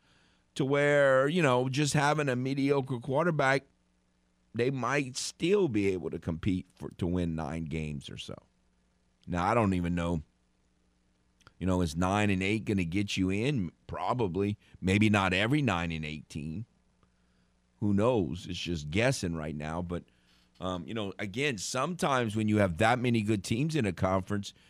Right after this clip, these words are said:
you kinda beat up on each other and the records aren't all that great. Like, it wouldn't surprise me at all. I think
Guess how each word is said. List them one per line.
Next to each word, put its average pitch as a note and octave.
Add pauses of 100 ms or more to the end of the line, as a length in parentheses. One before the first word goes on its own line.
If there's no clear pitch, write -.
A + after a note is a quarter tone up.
(200)
you G2+
kinda B2
beat A2+
up A#2
on A2
each G#2
other C#3+
and A2+
the A2
records B2
aren't E2+
all D2
that C2
great. C2 (520)
Like, F2+
it A2
wouldn't D#3
surprise A2
me A2+
at G2
all. A#2+
I A#2
think A2